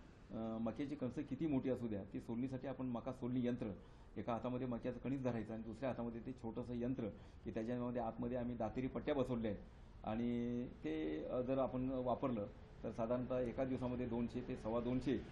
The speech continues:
अ, किलो, अ, वाळलेल्या मक्याची कणसं आपण जर वापरू शकलो तर चांगल्या पद्धतीनं आपल्याला त्याचे, अ, बियाणं मिळू शकतं आणि ते बियाणं आपण पेरणीसाठी देखील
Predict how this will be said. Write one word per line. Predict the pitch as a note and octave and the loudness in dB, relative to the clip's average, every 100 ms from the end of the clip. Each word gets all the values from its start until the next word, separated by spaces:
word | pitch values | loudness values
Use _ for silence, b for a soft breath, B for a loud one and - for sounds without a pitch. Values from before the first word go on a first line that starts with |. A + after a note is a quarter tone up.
| - - - | -10 -10 -6
अ, | A2+ A2+ - | 0 0 2
किलो, | D3+ E3 - - - - | 6 6 6 -2 -8 -4
अ, | A#2 A2 G#2+ G#2+ G#2+ G#2+ A2 - - - - - | -2 -2 0 0 0 -2 -4 -6 -8 -10 -8 2
वाळलेल्या | A#2+ D3 F3 E3 | 6 8 8 8
मक्याची | C#3 C#3+ B2+ | 6 2 2
कणसं | C3 B2 C3+ G2 - | 2 0 0 -2 -2
आपण | - B2 A#2+ | -4 -2 0
जर | A#2+ | 4
वापरू | A2+ B2 | 2 2
शकलो | A#2 A#2 | -2 -2
तर | D#3 D#3 A#2+ G#2+ | -2 0 0 0
चांगल्या | A#2+ C#3 | 2 2
पद्धतीनं | C3 A#2+ A#2 A#2+ | 2 0 0 0
आपल्याला | A2 A2+ A2+ | 0 -2 -2
त्याचे, | G#2+ G#2+ - - - - - G#2+ | -2 -2 -4 -6 -8 -8 -4 0
अ, | G#2+ | 0
बियाणं | G#2 C#3 D3+ | 4 6 6
मिळू | C#3+ | 6
शकतं | C3 A#2+ - A2+ | 4 2 0 -2
आणि | A#2+ A#2+ | -2 0
ते | C3+ | 0
बियाणं | A#2+ C3 C3 | 2 4 4
आपण | B2 B2+ | 4 2
पेरणीसाठी | C3 - C3+ C3+ D3+ C3 C3 | 0 -2 0 2 2 2 0
देखील | B2 B2 | 0 0